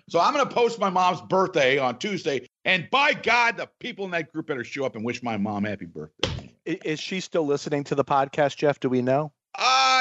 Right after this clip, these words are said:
Speaker 1: you know, I, I can tell you when I tell her that I mentioned her on the <laughs> show, she'll listen.
Speaker 2: All right. So I was
Speaker 1: Yeah.
Speaker 2: gonna start reading from the Jodi Arias transcripts.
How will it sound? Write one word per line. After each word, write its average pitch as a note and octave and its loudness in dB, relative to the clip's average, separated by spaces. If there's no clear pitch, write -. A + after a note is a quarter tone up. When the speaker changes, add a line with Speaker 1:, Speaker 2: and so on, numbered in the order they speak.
Speaker 1:
you A#3 0
know, D#4 2
I, D#3 2
I G#2 -8
can G#2 -10
tell F3 -2
you G#3 -2
when A#2 0
I G2 6
tell E3 0
her F3 -4
that C#3+ 2
I G#2 2
mentioned F3 2
her B2 4
on G2+ 0
the G2+ 0
<laughs> - -
show, - 0
she'll - 2
listen. - -2
Speaker 2:
All G2+ 6
right. F#2+ 2
So A#2+ 2
I C#3+ 4
was D#3+ 2
Speaker 1:
Yeah. - 0
Speaker 2:
gonna E3 2
start D3+ 2
reading C#3+ 2
from C3+ -2
the A#2+ 2
Jodi B2 4
Arias A#2 4
transcripts. A2+ -2